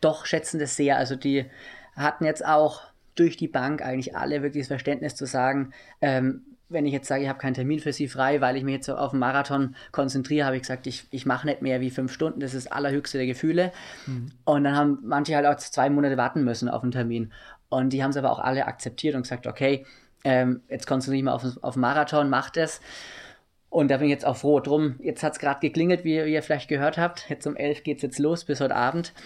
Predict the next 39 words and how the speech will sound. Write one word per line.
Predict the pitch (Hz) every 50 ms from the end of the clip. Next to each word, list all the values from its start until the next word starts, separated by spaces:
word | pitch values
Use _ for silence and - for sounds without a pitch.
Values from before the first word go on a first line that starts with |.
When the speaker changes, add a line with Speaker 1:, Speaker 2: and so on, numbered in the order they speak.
| - - - -
Speaker 2:
Hm. | - 131 123 120 120
Speaker 1:
Ähm, | 160 151 147 143 147 147 147
jetzt | 135 127 -
steht | - 156 143
der | 147
erste | 131 143 - - 151
Patient | - 139 131 - 147 143 143
schon | - 143 139
unten | 147 - - 143
auf | 131 -
der | - 135
Straße. | 127 - 120 113 120 127 - 165 156 139 - - - - - 147
Speaker 2:
Oh, | 160 151 120 - - -
dann | - 147 143 135 131 131 131 131
Speaker 1:
Und | 127 -
Speaker 2:
schon. | 151
Speaker 1:
jetzt | 151 139 113 120
Speaker 2:
Hm. | 160
Speaker 1:
ist | 143 -
halt | 151 147 147 151 156 151 - -
von | - - - - 151 143
jetzt | 143 143 156 165 165 - - -
bis | 160 151 143 - 147
Weihnachten | 135 120 143 156 160 151 - - -
ist | 143 131 - 143
richtig, | 143 131 - - 139 127 - - -
richtig | 143 135 131 - 139 127 -
viel | - 135 127
Dampf | - 120 127 143 -
daheim | - 135 127 123 127 135 147 147
im, | 139 135 135
im | - - 139 127
Keller | 131 - 135 147 147
los, | 147 147 147 147
da | 139 135
muss | 135 131
ich | 131
richtig | 139 135 - 135
massieren. | 131 127 127 - - 147 156 160